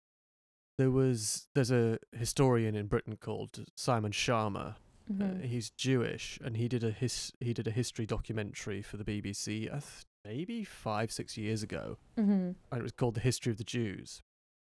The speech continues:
Speaker 1: And somehow there was one part of it that stuck in my head, which was that there was this idea within Jewish culture that what you have, you don't have,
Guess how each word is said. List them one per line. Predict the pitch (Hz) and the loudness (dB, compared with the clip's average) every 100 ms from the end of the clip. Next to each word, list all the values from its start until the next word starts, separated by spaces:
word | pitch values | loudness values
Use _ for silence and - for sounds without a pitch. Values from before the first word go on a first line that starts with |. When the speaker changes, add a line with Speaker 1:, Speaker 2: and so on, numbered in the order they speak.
| _ _ _ _ _ - - | _ _ _ _ _ -14 -6
Speaker 1:
And | 139 | -2
somehow | - 170 175 | 2 2 2
there | 156 | 0
was | 131 | 0
one | 143 160 165 | 0 0 0
part | 131 131 | -2 -2
of | 117 | -2
it | 110 | -4
that | 110 | -4
stuck | 143 135 | -4 -2
in | |
my | 123 | -2
head, | 110 123 - - | -2 -2 -2 -6
which | 117 - | -6 -2
was | 113 110 107 - _ _ _ _ _ _ _ _ _ _ - | 0 0 -4 -8 _ _ _ _ _ _ _ _ _ _ -10
that | - - _ | -10 -12 _
there | 135 | 0
was | 120 | 0
this | 135 - | 0 0
idea | 135 127 107 - 127 123 113 | 2 2 -2 2 4 6 6
within | 110 110 107 | 4 0 2
Jewish | 120 110 | 2 2
culture | - 120 120 - | 0 0 0 -2
that | 117 110 | -2 -2
what | 123 | -4
you | 120 | -4
have, | 110 123 131 117 117 - | -2 0 0 2 0 -2
you | 143 | -4
don't | 135 135 | 0 0
have, | 117 127 117 104 - | 2 0 0 -4 -12